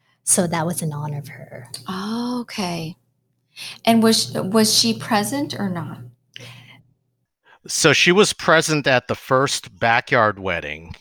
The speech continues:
Speaker 3: and then she passed away, um, soon after that. Um, yeah, and, um, and then, you know, we moved to Houston, had the church blessing, um, and then the following year back in Canada, had the big one with everybody.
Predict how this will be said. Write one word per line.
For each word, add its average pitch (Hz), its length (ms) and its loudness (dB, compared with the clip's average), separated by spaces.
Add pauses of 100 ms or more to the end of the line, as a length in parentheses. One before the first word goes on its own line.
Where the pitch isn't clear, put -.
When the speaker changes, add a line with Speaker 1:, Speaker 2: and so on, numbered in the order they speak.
Speaker 3:
and 101 120 -6
then 90 80 -6
she - 140 -8
passed 113 420 0
away, 95 600 0
um, 85 720 -6 (680)
soon - 320 -4
after 90 360 0
that. 69 320 -10 (1040)
Um, 90 540 4 (260)
yeah, 104 580 2
and, 101 560 -2
um, 87 600 -4 (300)
and 107 140 -6
then, 104 220 -4
you 120 100 -2
know, 95 120 0
we 101 100 -4
moved 104 220 -4
to 104 60 -6
Houston, 101 600 0
had 92 260 -2
the 82 60 -6
church - 400 -2
blessing, 87 720 -2 (600)
um, 90 240 2
and 92 140 -4
then 95 100 -4
the - 60 -6
following 104 380 4
year 101 280 0
back 92 380 0
in 85 160 -6
Canada, 104 640 2
had 85 280 -2
the 87 60 -8
big 104 280 -2
one 90 380 -2
with 85 180 -8
everybody. 85 560 -8